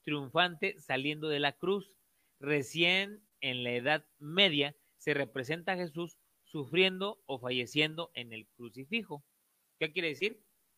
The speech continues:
Que estaba pegado a la cruz. Unos precristianos de la cruz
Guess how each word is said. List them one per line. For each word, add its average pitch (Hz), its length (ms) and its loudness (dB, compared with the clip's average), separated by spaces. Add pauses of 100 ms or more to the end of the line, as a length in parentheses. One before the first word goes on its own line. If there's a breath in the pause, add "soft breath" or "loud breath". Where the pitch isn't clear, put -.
(100)
Que 127 80 -12
estaba 151 440 -10
pegado 117 360 -6
a 117 60 -10
la 120 100 -10
cruz. 156 240 -16 (1120)
Unos 262 260 0
precristianos 170 640 0
de 123 100 0
la 117 100 2
cruz 175 400 -2